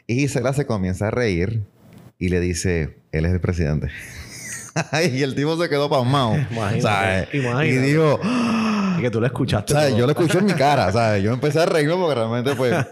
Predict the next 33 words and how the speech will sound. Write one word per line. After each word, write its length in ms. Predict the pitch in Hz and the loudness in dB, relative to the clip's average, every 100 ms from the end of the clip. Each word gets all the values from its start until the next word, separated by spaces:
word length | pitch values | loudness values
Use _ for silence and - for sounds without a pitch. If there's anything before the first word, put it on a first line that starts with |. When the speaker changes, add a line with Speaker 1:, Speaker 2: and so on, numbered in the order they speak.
| - | -8
Speaker 2:
<laughs> 240 | - _ | -10 _
Speaker 1:
técnicamente 720 | 117 113 123 147 139 143 143 | 0 0 0 0 0 0 -2
tengo 200 | 127 98 | 0 -2
que 80 | 98 | 0
decir 260 | 107 104 117 | -2 -2 -2
que 140 | 104 | -2
tiene 240 | - 90 95 | -2 0 0
un 160 | 104 | -2
punto 400 | 104 90 85 92 | -2 -2 0 0
de 60 | 92 | 0
razón. 540 | 98 101 87 101 131 - - - - | -2 0 -2 -2 -4 -8 -18 -18 -6
Eh, 440 | 82 82 78 76 | -2 0 0 -2
y 60 | 92 | -2
por 160 | - 85 | -2 -2
eso 140 | 87 | -4
es 40 | |
que 120 | - 95 | -4 -2
ahora 220 | 87 95 | -2 -2
nos 140 | 82 78 | -2 0
hemos 220 | 82 80 | -2 0
dado 220 | 82 82 | 0 0
la 100 | 80 | 0
tarea, 420 | 82 80 85 82 | 0 0 0 0
¿verdad? 460 | 80 78 82 90 92 | 0 0 0 0 0
Y 60 | |
en 60 | 76 | -2
ese 140 | 76 | -2
momento 440 | 82 78 80 87 90 | -2 0 -2 -2 -2
habrá 240 | 80 82 | -2 -2
Lourdes 440 | 82 95 104 87 87 - | 0 -2 -2 -4 -8 -6
de 100 | 87 | -2
eso 140 | 95 | -2
mismo 340 | 80 76 67 | 0 -2 -2